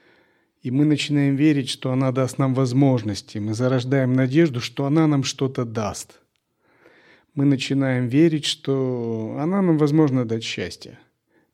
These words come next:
Пракрити действует очень тонко. Она говорит: "Конечно, я дам тебе возможность. Смотри, автомобили,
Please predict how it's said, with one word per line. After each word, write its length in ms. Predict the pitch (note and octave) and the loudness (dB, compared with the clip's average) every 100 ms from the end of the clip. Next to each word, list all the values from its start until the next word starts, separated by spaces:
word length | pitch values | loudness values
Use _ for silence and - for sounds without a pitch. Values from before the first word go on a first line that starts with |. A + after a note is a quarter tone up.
| - | -10
Пракрити 760 | - G2 - A#2+ C3 F#3 G3 - _ - | -8 -8 -6 -4 -2 -2 -2 -4 _ -8
действует 580 | C#3+ A2+ G#2+ - C#3+ C3 | -2 0 0 0 -2 -2
очень 360 | G2+ - A2 A2 | -4 -2 -4 0
тонко. 460 | C#3+ C3 B2+ G2 - _ _ _ - _ _ | 0 0 -4 -12 -14 _ _ _ -20 _ _
Она 200 | - A2 | -8 -6
говорит: 200 | G#2 F#2 | -4 -6
"Конечно, 460 | - G2 G2 A2+ D#3+ | -6 -4 -2 -2 0
я 80 | D3 | 0
дам 220 | A2 G2 | -2 -4
тебе 240 | - G2+ | -6 -6
возможность. 520 | G2 G2 G#2 F#2+ F#2 - | -6 -6 -6 -8 -10 -8
Смотри, 520 | A2 A2 B2 A#2+ - - - | -6 -4 -2 -2 -4 -14 -14
автомобили, 800 | C3 - A2+ A2 G#2+ A2+ G#2+ F#2+ | -14 -8 -4 -2 0 -2 -2 -4